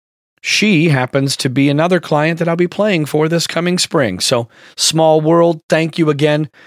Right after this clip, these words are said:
Michelle and Tom. I appreciate you for having me along as well. August twelfth and thirteenth was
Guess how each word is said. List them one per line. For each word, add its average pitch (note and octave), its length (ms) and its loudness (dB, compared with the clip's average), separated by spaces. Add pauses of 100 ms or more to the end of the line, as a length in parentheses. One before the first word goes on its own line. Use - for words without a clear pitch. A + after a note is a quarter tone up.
(100)
Michelle C#3 360 0
and C3+ 120 0
Tom. C3 280 -2
I B2 100 -2
appreciate A#2 560 -2
you B2+ 220 2
for G#2 160 -6
having G#2 340 -2
me A2+ 140 0
along E2+ 480 -4 (160)
as G2+ 180 -4
well. D#3+ 240 -2 (540)
August C4 640 2
twelfth A3 460 -2
and F3+ 200 0
thirteenth F3+ 800 -2
was D#3+ 600 0